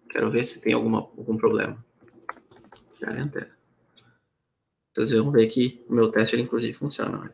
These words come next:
Quero, quero entender iteracia. Essa é a primeira coisa que ele encontra. Beleza? E enquanto ele tá executando, aqui em status, eu visualizo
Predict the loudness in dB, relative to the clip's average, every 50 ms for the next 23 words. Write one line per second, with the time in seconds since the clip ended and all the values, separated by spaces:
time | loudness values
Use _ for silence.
0 | _ _ -10 -4 -4 -4 -4 -6 -6 -4 -2 -2 -2 -2 -2 -2 -2 -2 -4 -4
1 | -4 -2 -2 0 0 -2 -2 -4 -6 -8 -10 -12 -8 -4 -2 0 0 0 -2 -2
2 | -4 -4 -2 -4 -4 -6 -8 -10 -14 -20 -20 _ -20 -20 _ _ _ _ _ _
3 | _ _ _ _ -20 -20 -20 _ _ _ -20 -14 -8 -6 -6 -6 -6 -8 -12 -14
4 | -18 -20 -20 -20 _ _ _ _ _ _ _ _ _ _ _ _ _ _ _ 0
5 | 4 6 8 8 8 6 6 6 8 8 8 6 6 4 4 6 6 8 8 6
6 | 6 2 2 4 6 8 8 8 6 4 0 -2 -8 -12 -8 -4 0 0 0 0
7 | 0 2 2 2 2 2 0 0 0 0 -4 -6 -10 _ 0 2 2 4 4 6
8 | 8 6 8 6 4 4 4 2 -2 -4